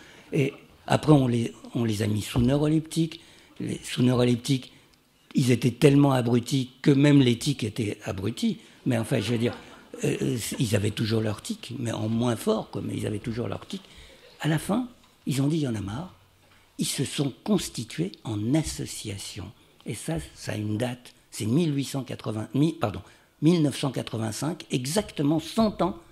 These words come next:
après la découverte par Gilles de la Tourette du syndrome de Gilles de la Tourette. Ces cinq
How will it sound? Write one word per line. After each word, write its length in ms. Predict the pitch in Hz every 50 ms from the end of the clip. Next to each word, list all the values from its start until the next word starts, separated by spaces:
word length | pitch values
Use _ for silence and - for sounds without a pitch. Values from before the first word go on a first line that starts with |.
| - _ _ _ -
après 400 | - - - - 190 196 - - - - -
la 100 | 139 127
découverte 500 | 120 135 156 - - 151 147 160 160 156 - - _
par 260 | - 175 170 151 127 - - -
Gilles 260 | - 127 151 160 151
de 80 | 123 120
la 120 | 117 110
Tourette 340 | 107 - 131 123 139 170 165 - -
du 120 | 139 156
syndrome 420 | - - 147 127 120 123 131 127 113
de 80 | 110
Gilles 240 | 101 - 120 104 101
de 80 | 104 101
la 100 | 95 95
Tourette. 380 | - - 95 - - - - _ _ _ _ _ - - -
Ces 160 | - - 151
cinq 360 | 123 - - 208 196 190 165